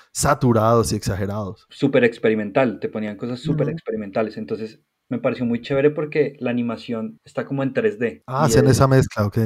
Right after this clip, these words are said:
Speaker 2: Ajá, y es pura historia así, súper gore, de pendejadas japonesas, de hechiceros y cosas así, pero
Speaker 1: Sí.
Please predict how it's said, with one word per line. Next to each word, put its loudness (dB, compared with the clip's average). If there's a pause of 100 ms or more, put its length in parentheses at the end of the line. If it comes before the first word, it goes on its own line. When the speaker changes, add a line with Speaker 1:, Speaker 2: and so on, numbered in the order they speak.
(280)
Speaker 2:
Ajá, -2
y 0
es -6
pura 0
historia 0
así, -6
súper -4
gore, 0
de -8 (140)
pendejadas -2
japonesas, -2
de -2
hechiceros -2
y -20
cosas -8
así, -6
pero 2 (120)
Speaker 1:
Sí. -4